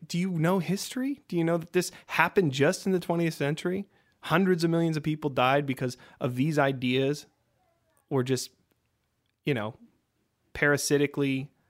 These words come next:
attached to politics, and governments were overthrown, and the ideas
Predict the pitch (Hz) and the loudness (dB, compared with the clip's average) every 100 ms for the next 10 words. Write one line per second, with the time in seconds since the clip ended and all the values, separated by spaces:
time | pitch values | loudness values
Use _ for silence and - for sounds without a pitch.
0 | - - - 131 139 - - - _ - | -12 -10 0 2 2 -2 -12 -16 _ -16
1 | - 131 123 117 _ _ _ - 135 139 | -4 -2 -2 -6 _ _ _ 0 2 2
2 | - 135 - - - - 123 113 117 131 | 0 -4 -4 -16 -16 -12 -8 -8 -4 -2
3 | 135 135 131 - 131 139 127 - 127 120 | 0 0 -2 -4 -4 -4 -6 -6 -4 -2
4 | 120 120 123 - - _ - 123 120 120 | -2 -4 -6 -12 -20 _ -6 -4 0 0
5 | 117 135 127 127 123 - | 0 -2 0 0 -2 -8